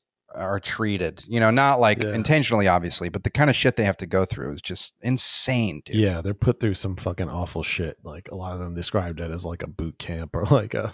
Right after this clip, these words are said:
Speaker 1: Mm-hmm.
Speaker 2: fucking, just an ordeal.
Speaker 1: Crazy, dude.
Speaker 2: So I think I mentioned this a little bit earlier, but to, to achieve the demonic eyes effect, the, the cast were forced to wear thick plastic contact lenses, uh, described by Bruce Campbell as putting Tupperware over their eyes.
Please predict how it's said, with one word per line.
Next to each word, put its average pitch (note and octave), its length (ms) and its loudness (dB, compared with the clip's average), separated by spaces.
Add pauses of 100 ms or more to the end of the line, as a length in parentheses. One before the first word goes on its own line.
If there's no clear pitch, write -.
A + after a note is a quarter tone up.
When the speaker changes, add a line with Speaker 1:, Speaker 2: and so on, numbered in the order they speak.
(100)
Speaker 1:
Mm-hmm. G#2+ 60 -4 (220)
Speaker 2:
fucking, G2+ 220 -6 (380)
just - 180 -2
an A2+ 80 0
ordeal. F#2+ 640 -2 (220)
Speaker 1:
Crazy, F2 400 -6
dude. D#2+ 200 -12 (160)
Speaker 2:
So B2+ 180 2
I G#2+ 80 0
think G#2+ 140 -2
I F#2 40 -6
mentioned G2+ 340 0
this F#2+ 120 0
a F#2+ 60 -2
little F#2 100 0
bit F2 160 -2
earlier, F#2+ 240 -2
but F2+ 160 -6
to, F#2 400 -2
to - 140 -2
achieve A#2+ 280 2
the G#2+ 80 0
demonic G2 540 -2
eyes G2 400 -2
effect, E2+ 480 -8
the, D#2+ 640 -6
the G#2+ 100 -2
cast F#2+ 360 -4
were G2+ 80 -4
forced G2 320 -4
to A#2 80 -2
wear F2+ 160 -2
thick - 320 -2 (120)
plastic F#2+ 420 -2
contact F#2+ 540 -6
lenses, D#2 580 -10 (200)
uh, E2 240 -6
described F#2 380 -2
by F#2 80 -6
Bruce F#2+ 240 -6
Campbell F#2 340 0
as E2 80 -2
putting G2+ 340 0
Tupperware F2 640 0
over D#2 200 -8
their C2+ 200 -4
eyes. - 440 -10